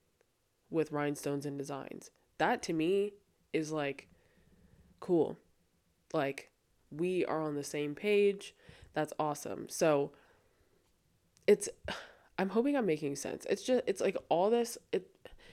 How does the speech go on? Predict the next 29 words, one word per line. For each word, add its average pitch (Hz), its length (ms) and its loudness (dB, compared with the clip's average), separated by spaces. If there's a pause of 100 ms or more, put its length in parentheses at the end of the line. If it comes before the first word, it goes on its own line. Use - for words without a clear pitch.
(400)
you 220 140 4
have 247 160 4
to 262 80 2
f-, - 220 -4 (180)
factor 165 440 2
in 147 220 0 (320)
literally 180 520 2 (120)
everything 143 640 -2 (420)
as 160 380 0
a 156 80 -2
nail 147 340 -2
artist. - 520 -6 (260)
You 185 120 -2
have 170 240 -2
to 190 100 -4
fa-, - 320 -6
factor 151 400 -6
in 143 120 -4 (100)
everything. - 540 -6 (420)
So 170 120 0
if 151 160 0
you're 190 120 4
gonna 202 180 2
have 170 320 -4
clients 156 360 -4
coming 160 260 -2
to 170 120 -10
you 170 160 -2
for 147 520 -4